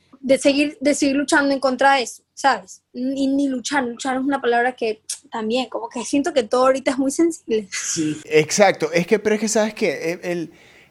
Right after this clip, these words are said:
Speaker 2: y, y sí, y te entiendo clarísimo a dónde vas, porque hay una suma de, eh, falta de información, la ignorancia, el, el hecho de esconderse de, detrás de un dispositivo en el que puedes escribir y no,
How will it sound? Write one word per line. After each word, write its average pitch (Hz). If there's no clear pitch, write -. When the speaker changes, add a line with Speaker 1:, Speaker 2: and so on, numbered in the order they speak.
Speaker 2:
y, -
y -
sí, 202
y 180
te 170
entiendo 185
clarísimo 180
a 175
dónde 175
vas, 165
porque 135
hay 180
una 170
suma 170
de, 131
eh, 127
falta 160
de 127
información, 135
la 123
ignorancia, 135
el, 123
el 127
hecho 135
de 131
esconderse 127
de, 120
detrás 113
de 127
un 123
dispositivo 135
en 127
el 110
que 110
puedes 127
escribir 123
y 123
no, 120